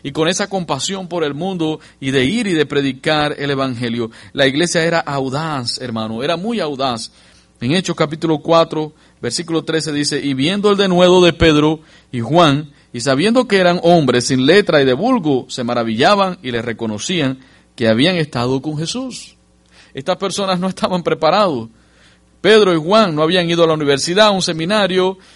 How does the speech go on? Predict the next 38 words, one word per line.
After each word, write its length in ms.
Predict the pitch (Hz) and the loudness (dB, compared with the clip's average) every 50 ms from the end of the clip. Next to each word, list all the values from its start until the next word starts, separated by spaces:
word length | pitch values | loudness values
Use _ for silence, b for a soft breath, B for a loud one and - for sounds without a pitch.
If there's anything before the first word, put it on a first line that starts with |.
| b b b b b b | b b b b b b
Sin 240 | _ - 127 123 123 | _ -10 -6 -4 -4
embargo, 400 | 117 110 131 175 190 175 180 165 | -2 0 -2 -2 0 0 0 -2
el 60 | 147 | -2
Espíritu 440 | 131 - - 202 202 196 - - 165 | -2 -4 -6 -6 -6 -6 -6 -8 -8
Santo 380 | - - 190 180 180 - 202 | -4 -4 -4 -4 -4 -6 -6
hacía 240 | 196 - - 185 175 | -6 -4 -4 -4 -4
la 140 | 165 151 175 | -2 -2 -2
obra 240 | 196 202 180 165 165 | -2 -2 -2 -2 -2
en 80 | 175 | -2
ellos, 260 | 185 180 165 151 139 - | -4 -4 -4 -6 -6 0
tanto 360 | - 214 226 214 185 190 - | 0 0 0 0 -2 -6 -4
que 100 | 170 151 | -4 -6
cuando 300 | 135 151 139 135 139 175 | -4 -4 -4 -4 -4 -2
ellos 240 | 196 196 180 175 - | -2 -2 -4 -4 -6
hablaban 560 | - 143 135 139 175 208 208 180 156 160 175 B B B B B B | -8 -8 -4 -2 0 0 2 0 0 -2 -2 B B B B B B
y 100 | - 139 | -8 -6
ministraban, 800 | 131 131 123 123 110 - - 175 214 214 190 160 139 139 147 147 B B B B | -4 -2 -4 -4 -6 -6 -4 -2 -2 0 0 0 -2 -2 -4 -6 B B B B
los 180 | - 127 123 120 | -4 -4 -4 -2
que 80 | - 123 | -2 -6
estaban 360 | 117 - 156 180 214 226 214 202 | -2 2 2 4 4 2 0 0
allí 280 | 185 165 180 185 175 | -2 -2 0 0 2
eran 220 | 170 170 175 175 160 | 2 2 0 -2 -2
testigos, 460 | 165 151 147 - 208 190 165 156 147 | -6 -6 -4 -4 -4 -2 -2 0 -2
decían, 480 | 135 131 - 165 160 151 143 127 120 b b b b b b b | -2 -2 -2 -4 -4 -2 -4 -4 -6 b b b b b b b
"¿Cómo 240 | _ - 117 139 156 | _ -8 -6 -6 -6
es 60 | 147 | -8
posible 500 | 147 156 147 135 - 185 180 165 160 147 | -6 -6 -6 -4 -4 -4 -4 -2 -4 -4
que 80 | 143 156 | -4 -6
esta 180 | 151 - 156 | -8 -8 -8
gente 460 | 139 139 175 185 165 135 127 127 117 117 b b b b b b b b | -6 -6 -6 -6 -8 -8 -8 -10 -10 -10 b b b b b b b b
que 140 | - 131 123 | -6 -4 -2
no, 460 | 135 147 160 170 170 160 156 135 127 | -2 0 0 0 0 0 -2 -2 -4
no 140 | 131 139 165 | -2 -2 -2
han 80 | 196 | -2
estudiado 720 | 196 180 - - 151 135 143 175 202 196 175 156 151 151 147 | -2 -4 -4 -6 -8 -6 -2 -2 0 2 2 2 0 -2 -2
sean 200 | - - 156 175 | -4 -6 -6 -4
capaces 560 | - 180 151 - 196 220 226 220 170 147 139 | -6 -6 -4 -2 -2 -2 0 -2 -4 -6 -4
de, 260 | 131 139 135 127 127 | -2 -2 -2 -2 -4